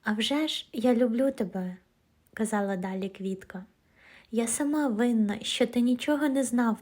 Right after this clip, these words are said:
про це. Зрештою, це пусте. А от ти був не менш дурним, ніж я. Постарайся бути щасливим. Лиши той ковпак. Я не хочу його.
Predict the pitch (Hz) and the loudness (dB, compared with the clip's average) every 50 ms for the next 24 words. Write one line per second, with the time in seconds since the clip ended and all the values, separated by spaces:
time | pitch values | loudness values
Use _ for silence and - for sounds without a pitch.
0 | - - - 185 185 - - 190 180 180 180 180 _ _ _ _ - - - - | -6 -8 -8 -8 -6 -8 -8 -8 -6 -8 -8 -10 _ _ _ _ -20 -20 -20 -20
1 | - - - - - - 247 262 320 359 - - - 294 277 269 262 254 254 - | -20 -20 -18 -8 -2 0 0 2 2 0 -2 -2 -2 0 2 2 0 -2 -4 -12
2 | - - - - - _ _ _ - - - 240 220 - 262 254 - 220 - - | -20 -20 -20 -20 -20 _ _ _ -20 -14 -10 -4 0 0 0 0 -2 -4 -8 -6
3 | - - 185 185 185 185 - _ _ _ _ _ _ _ - - - - - _ | -6 -6 -6 -6 -6 -8 -12 _ _ _ _ _ _ _ -20 -20 -20 -20 -6 _
4 | - 226 226 233 240 247 247 - - 277 269 262 214 214 254 269 277 247 262 269 | 0 2 4 4 4 4 2 0 4 4 4 6 4 2 2 2 2 2 2 2
5 | 262 269 254 247 247 269 285 339 359 349 311 254 214 220 254 254 254 240 214 214 | 4 4 4 4 4 4 4 2 0 0 -2 -2 0 2 4 4 4 4 2 2
6 | 208 208 214 220 220 208 196 190 180 180 170 165 165 - - _ _ _ _ _ | 2 4 4 2 2 2 0 -2 -4 -6 -6 -8 -10 -14 -16 _ _ _ _ _
7 | _ _ _ _ _ _ _ _ _ _ _ - _ - - - 262 247 - - | _ _ _ _ _ _ _ _ _ _ _ -20 _ -12 -6 -2 -2 0 2 4
8 | 349 349 339 302 302 294 - 285 233 208 233 233 233 - 220 - - 240 220 226 | 4 4 6 4 4 2 0 0 0 0 0 0 0 0 -2 -2 -2 -4 -4 -2
9 | - 214 208 208 202 202 190 180 175 175 196 - _ _ _ _ _ _ _ _ | -2 -2 0 0 0 -2 -2 -6 -8 -10 -14 -16 _ _ _ _ _ _ _ _
10 | - 233 262 269 269 - - 339 320 320 - 294 277 262 277 - 254 240 220 - | -4 -2 -2 0 0 0 0 0 0 0 0 0 0 0 -2 -2 -2 -2 -2 -4
11 | - - - 208 190 180 180 185 - _ _ _ - - - _ _ _ _ _ | -10 -8 -6 -6 -6 -6 -8 -12 -16 _ _ _ -20 -20 -20 _ _ _ _ _
12 | _ _ - 240 240 285 294 311 330 311 - - - 254 247 220 220 - - - | _ _ -4 0 0 2 4 4 2 0 0 0 2 4 4 4 2 -2 -4 -4
13 | 202 185 175 196 190 185 180 185 180 170 180 | -4 -4 -4 -6 -6 -6 -6 -6 -8 -8 -10